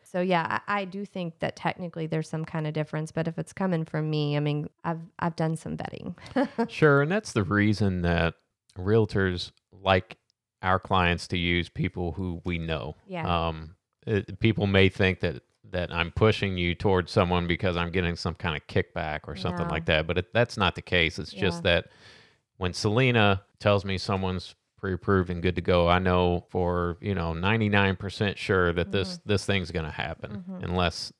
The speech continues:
Speaker 2: something, you know,
Speaker 1: Yeah.
Speaker 2: unforeseen comes up in,
Speaker 1: Yeah.
Speaker 2: in, in the process.
Speaker 1: I
Speaker 2: So
Speaker 1: mean, things ha-, things do happen, but I feel like every, every pre-approval out there, you know, I mean, my name's on it. Um, so it's important to me that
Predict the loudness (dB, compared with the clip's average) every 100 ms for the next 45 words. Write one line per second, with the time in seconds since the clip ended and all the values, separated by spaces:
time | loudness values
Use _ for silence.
0 | _ -6 -6 -4 -6 -6 -10 -12 -8 -4
1 | -4 0 0 0 -2 -2 0 0 0 -2
2 | -4 -2 -4 -4 -4 _ _ -4 -2 0
3 | 0 -2 -2 -2 0 -4 -4 -4 -6 -6
4 | -6 -2 0 0 -2 -8 -10 -8 -8 -8
5 | _ -6 -6 -2 0 2 0 -2 -4 -6
6 | -6 -10 -2 2 2 0 -6 _ -6 -4
7 | -4 -4 -4 -4 -4 -4 -4 -6 -10 -10
8 | -8 -8 -8 -12 _ -6 -4 -2 0 2
9 | 0 -2 -6 -8 -6 -6 -6 -6 -4 -2
10 | -2 -4 -4 -4 -2 -4 -8 -12 -6 -2
11 | 0 -2 -4 -8 -6 -6 -4 -6 -10 -6
12 | -4 -4 -8 -8 -8 -6 -4 0 0